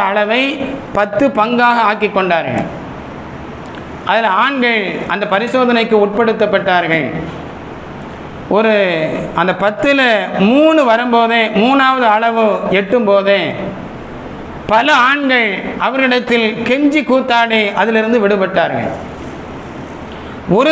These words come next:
சிலர் மட்டும் பிடிவாதமாக இருந்தபோது அவர்கள் அந்த பெண்ணின்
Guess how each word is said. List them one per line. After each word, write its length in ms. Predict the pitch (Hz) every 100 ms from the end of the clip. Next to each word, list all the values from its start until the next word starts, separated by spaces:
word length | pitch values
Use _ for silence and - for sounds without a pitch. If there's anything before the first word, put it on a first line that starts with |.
| 311
சிலர் 240 | 320 311 262
மட்டும் 360 | 277 - 294 247 214 -
பிடிவாதமாக 640 | 233 302 311 302 285 277 269 254
இருந்தபோது 540 | 247 240 254 277 262 240 196 - - - - - 202
அவர்கள் 360 | 269 254 254 233 190
அந்த 200 | 240 254 240 226 226 233
பெண்ணின் 480 | 254 302 285 277